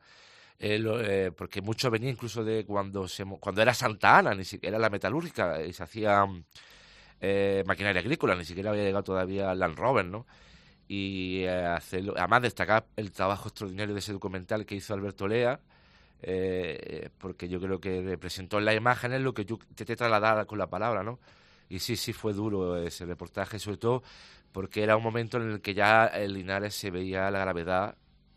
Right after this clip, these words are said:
como ahora se percibe cada día la gravedad de una ciudad que, que galopa hacia el desastre si no se remedia de manera urgente, vamos.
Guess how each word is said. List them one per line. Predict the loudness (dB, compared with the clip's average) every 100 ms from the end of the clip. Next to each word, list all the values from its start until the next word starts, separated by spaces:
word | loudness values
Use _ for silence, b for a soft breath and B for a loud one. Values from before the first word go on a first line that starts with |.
| _
como | -18 -12 -8
ahora | -2 -2 -2 -6 _ _
se | -20 -20 -16 -12
percibe | -10 -10 -10 -10
cada | -4 -2 -2
día | 0
la | 0
gravedad | 0 -2 -2
de |
una | -6
ciudad | -8 -6 -6 -4
que, | -4 -6 -8 B B B B B B B _
que | -2
galopa | 2 4 4 6 6 8 6 6 4 2
hacia | -2 -8 -6
el | -4
desastre | -6 -4 -6 -6 -6 -4 -4
si | -6 -10 -10
no | -10
se | -8 -8 -6 -4 -4 -6
remedia | -6 -6 -4 -2 -2
de | -4 -4
manera | -2 -2
urgente, | -4 -8 -8
vamos. | -10 -10